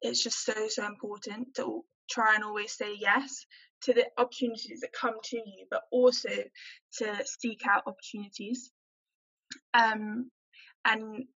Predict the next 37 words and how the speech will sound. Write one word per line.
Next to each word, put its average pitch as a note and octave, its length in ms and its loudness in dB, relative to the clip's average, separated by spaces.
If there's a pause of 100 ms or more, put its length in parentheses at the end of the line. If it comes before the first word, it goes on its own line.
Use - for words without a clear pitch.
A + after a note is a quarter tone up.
(120)
Vince A#3+ 320 2
is, A3 100 -2
like, A#3+ 200 2
the A3 60 -2
living G#3 280 -6
example G#3 580 2
of G3 240 2 (380)
seeking B3 420 2
out A3 160 4
opportunities, G3+ 840 -8
saying G#3+ 380 -2
yes G#3 300 -2
to - 80 -4
opportunities, F#3+ 840 -10 (300)
and G#3+ 180 2
now G#3 240 8
he A3+ 220 -4
has G#3+ 240 0
to A#3 100 -8
say G3 260 -8
no F#3+ 280 -6 (100)
because - 300 -10
he G#3 100 -6
has - 220 -6
so - 160 -2
many D3+ 500 -4
given - 280 -10
to - 140 -14
him. B3 280 -6
One A#3+ 280 6
of B3 80 2
my, A3 480 2 (560)
I'd B3 140 2
say B3+ 140 10
my A3+ 240 8
biggest G#3 320 -4
challenge G3 500 -6